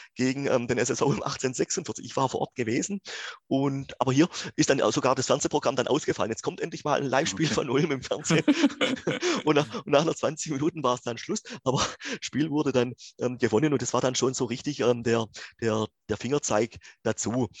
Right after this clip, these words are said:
Speaker 1: Die letzten drei Spieltage, die sind dann einfach, ähm, nicht mehr gewonnen worden. Einmal unentschieden bei damals S V Wehen Taunusstein, heute kennt man es ja unter S V Wehen Wiesbaden, damals in Taunusstein null null, dann war der Aufstieg eigentlich sicher gewesen,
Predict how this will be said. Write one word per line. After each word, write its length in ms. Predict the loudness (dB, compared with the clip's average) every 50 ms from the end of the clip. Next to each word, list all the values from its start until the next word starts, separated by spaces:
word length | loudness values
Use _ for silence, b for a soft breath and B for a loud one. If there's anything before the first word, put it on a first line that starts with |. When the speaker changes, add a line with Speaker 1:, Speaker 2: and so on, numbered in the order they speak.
| B B B -20 -4 -2
Speaker 1:
Die 80 | 2
letzten 360 | 4 4 4 2 0 -8 -10 -8
drei 260 | 0 2 2 2 2
Spieltage, 800 | 0 -2 -4 -4 -4 -4 -4 -6 -6 -4 -4 -2 -2 -4 -6 B B B B B -6
die 80 | -4 -2
sind 200 | -2 0 2 2
dann 100 | 0 0
einfach, 460 | 2 0 0 0 2 2 0 0 0 0
ähm, 480 | 0 2 2 0 0 -4 -8 -8 -8 -8
nicht 180 | -6 -6 0 0
mehr 100 | 0 2
gewonnen 380 | 2 2 2 4 2 2 0 0
worden. 400 | 2 2 0 0 -2 -8 -10 -10 B B B B B B _ _
Einmal 240 | 0 2 2 2
unentschieden 680 | 0 0 -4 -4 -4 -4 -4 -4 -4 -6 -6 -10 -10 -12 B B B B
bei 380 | 2 4 6 6 6 4 2 0 -4 -12 -18 _ _ _ _ _ _ _ _
damals 380 | -2 0 2 4 4 4 2 2
S 240 | 0 0 2 2 2
V 260 | 4 4 4 4 4
Wehen 340 | 4 4 6 4 4 2 -4 B B B B _ _
Taunusstein, 800 | 0 4 4 4 4 4 2 0 0 0 2 2 2 0 0 0
heute 160 | -2 -2 0
kennt 180 | -2 -6 -4
man 60 | -4 -4
es 80 | 0
ja 140 | 0 0 0
unter 260 | 0 -2 -4 -4 -4
S 180 | -4 -4 -6 -4
V 200 | -4 -4 -2 -2
Wehen 240 | -4 -4 -4 -6 -10 B B B B B
Wiesbaden, 540 | -6 -4 -2 -2 2 4 4 4 4 4 2
damals 320 | 0 0 2 2 2 2
in 80 | 0 -4
Taunusstein 500 | -2 -2 -2 -2 -2 -2 0 0 0 0
null 160 | 0 -2 0
null, 140 | 0 0 0
dann 140 | 0 2 2
war 100 | 2 0
der 140 | 0 -2 -4
Aufstieg 320 | -4 -2 -4 -10 -6 -4
eigentlich 240 | -4 -4 -4 -4 -6
sicher 180 | -2 0 0
gewesen, 380 | 0 2 2 2 2 0 -2 -6